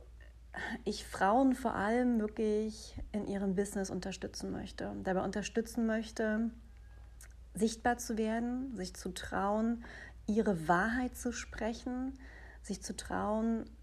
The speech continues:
laut und selbstbewusst sich und ihre Produkte zu zeigen,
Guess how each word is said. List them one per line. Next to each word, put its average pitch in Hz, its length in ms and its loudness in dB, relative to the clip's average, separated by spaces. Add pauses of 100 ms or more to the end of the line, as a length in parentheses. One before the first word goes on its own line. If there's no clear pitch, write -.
laut 247 480 4
und 196 220 -2
selbstbewusst 240 1000 2 (160)
sich 254 380 4
und 214 120 0
ihre 233 280 6
Produkte 226 680 2
zu 214 160 0
zeigen, 269 840 -2